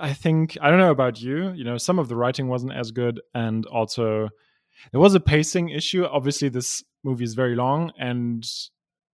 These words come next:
you know, there are definitely some scenes that could have been just cut or at least shortened.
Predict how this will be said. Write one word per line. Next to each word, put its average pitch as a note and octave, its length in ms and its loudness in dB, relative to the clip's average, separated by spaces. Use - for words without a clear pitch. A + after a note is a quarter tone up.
you C3+ 80 -8
know, A#2 180 -2
there A#2+ 220 0
are A#2 40 -2
definitely C3+ 480 -2
some B2+ 200 -4
scenes C3 220 -4
that B2 140 -6
could C#3 140 -2
have A#2+ 80 -6
been A2+ 320 -4
just A#2 220 -8
cut D3+ 280 -2
or A#2+ 180 -2
at A#2 200 -8
least A#2 240 -8
shortened. C3+ 460 -4